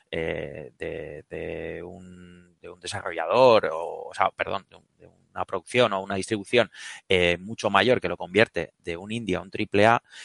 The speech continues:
eh, hombre, yo entiendo que,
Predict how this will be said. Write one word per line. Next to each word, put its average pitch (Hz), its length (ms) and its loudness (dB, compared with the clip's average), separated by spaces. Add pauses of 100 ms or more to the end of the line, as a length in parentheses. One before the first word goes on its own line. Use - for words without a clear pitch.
(260)
eh, 82 880 0 (280)
hombre, 87 300 -4 (100)
yo 92 180 -6
entiendo 104 560 -2
que, 85 600 -6